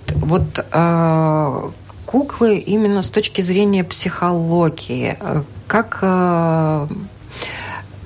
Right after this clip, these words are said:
вы понимаете, что они, помимо того, что они развивают фантазию, воспитание и так далее, что они ещё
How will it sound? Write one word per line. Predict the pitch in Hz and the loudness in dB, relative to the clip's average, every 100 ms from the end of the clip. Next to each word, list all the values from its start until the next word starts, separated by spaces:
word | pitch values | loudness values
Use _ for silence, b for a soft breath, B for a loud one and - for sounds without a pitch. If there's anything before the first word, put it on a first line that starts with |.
| - - | -10 0
вы | 165 202 | 2 2
понимаете, | 165 170 160 143 - 151 143 - | 2 2 2 0 -2 -2 -2 -2
что | - - - 208 233 220 185 - | -2 -2 -2 2 2 2 -2 -2
они, | 156 165 180 196 185 160 - | 0 2 2 2 0 -2 -2
помимо | 165 175 180 165 | 2 2 2 2
того, | 160 156 | 0 -2
что | 156 - | -2 -2
они | 147 156 | 0 0
развивают | 151 156 165 156 | 0 2 2 2
фантазию, | - 160 160 190 220 185 170 151 | 0 0 2 2 2 2 0 0
воспитание | 147 - - - 165 202 180 156 | -2 -4 -8 -2 0 4 4 4
и | 151 | 2
так | 147 147 | -2 -2
далее, | 151 190 170 151 | 0 2 2 0
что | 151 - 190 | -2 0 2
они | 190 185 | 4 4
ещё | 156 147 143 | 2 0 -2